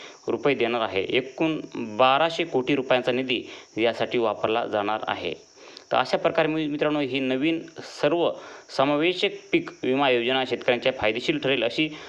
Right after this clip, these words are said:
आशा आहे. या, या योजनेमुळे शेतकऱ्यांचे आर्थिक संरक्षण ठीक होणार आहे. तर मित्रांनो, ही सर्वसमावेशक, सर्वसमावेशक जी पीक विमा योजना आहे, तुम्हाला कशी वाटली?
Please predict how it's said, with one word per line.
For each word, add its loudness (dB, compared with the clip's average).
आशा 4
आहे. 0
या, 4
या 6
योजनेमुळे 2
शेतकऱ्यांचे 2
आर्थिक 0
संरक्षण 0
ठीक -4
होणार 2
आहे. 0
तर 0
मित्रांनो, 0
ही 0
सर्वसमावेशक, 0
सर्वसमावेशक 2
जी -2
पीक 0
विमा 2
योजना 0
आहे, -4
तुम्हाला -4
कशी -4
वाटली? -2